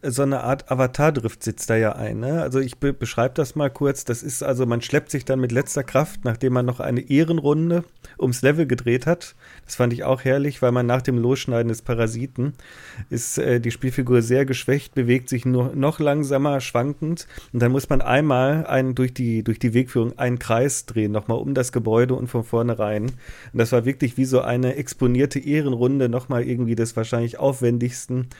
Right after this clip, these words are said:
oder pompösesten, äh, Gebildes im Spiel, die die Spieler da drehen sollen. Und dann, ähm, betätigt man eine Apparatur, die den Schädel des Protagonisten aufschneidet.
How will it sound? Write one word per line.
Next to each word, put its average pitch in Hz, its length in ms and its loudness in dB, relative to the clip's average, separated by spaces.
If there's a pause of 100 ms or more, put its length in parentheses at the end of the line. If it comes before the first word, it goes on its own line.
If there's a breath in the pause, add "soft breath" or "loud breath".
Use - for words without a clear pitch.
(120)
oder 120 220 4
pompösesten, 120 960 0
äh, 113 300 -2
Gebildes 123 580 2
im 117 80 -6
Spiel, 123 440 -2 (520 loud breath)
die 120 80 -2
die 117 220 2
Spieler 127 360 4
da 117 140 6
drehen 120 380 4
sollen. 127 420 2 (640 loud breath)
Und 127 320 2
dann, 135 580 2 (120)
ähm, 135 440 2
betätigt 139 480 -2
man 131 160 2
eine 123 240 2
Apparatur, 147 840 2 (920 loud breath)
die 131 400 -4
den 123 200 2
Schädel 147 340 0
des 160 140 -2
Protagonisten 156 720 0
aufschneidet. 139 1000 -2